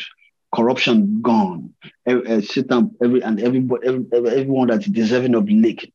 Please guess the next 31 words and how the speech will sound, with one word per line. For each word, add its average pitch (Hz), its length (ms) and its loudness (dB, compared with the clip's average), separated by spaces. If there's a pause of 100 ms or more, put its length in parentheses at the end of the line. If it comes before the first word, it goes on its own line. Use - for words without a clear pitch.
thrown 127 320 2
into 120 240 0
lake, 110 420 2 (680)
to 117 100 -4
burn 117 400 0
forever, 92 540 -10 (120)
right? 104 320 -2 (680)
To, 107 400 0 (240)
to 120 100 -2
burn 113 260 0
with 110 160 0
ever-, 104 180 0 (240)
everlasting 120 540 0
fire, - 380 -6 (180)
fire 113 260 2
that 101 100 -2
will, 95 140 -4 (560)
uh, - 80 -4
just - 320 0 (100)
pretty 220 200 2
much 165 340 0
fire 147 260 0
to 135 120 -12
destroy 120 600 0
all 117 320 0
those 113 420 -2 (420)
that 107 240 0
were 101 120 2
meant 107 240 4
for 98 160 -6
destruction, - 840 -4